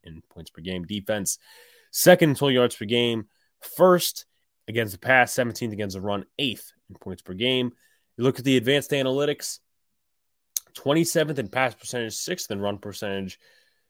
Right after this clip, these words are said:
twenty-seventh in pass percentage on first down, and sixth percent,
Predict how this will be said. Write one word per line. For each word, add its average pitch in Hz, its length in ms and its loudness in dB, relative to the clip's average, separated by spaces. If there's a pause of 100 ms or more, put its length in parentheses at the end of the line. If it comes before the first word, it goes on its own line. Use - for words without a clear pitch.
(120)
twenty-seventh 143 520 2
in 92 60 -10
pass 123 220 2
percentage 110 340 -6
on 92 100 -4
first - 340 -10
down, 139 420 2
and 92 140 -6
sixth - 420 -6 (220)
percent, 92 640 -6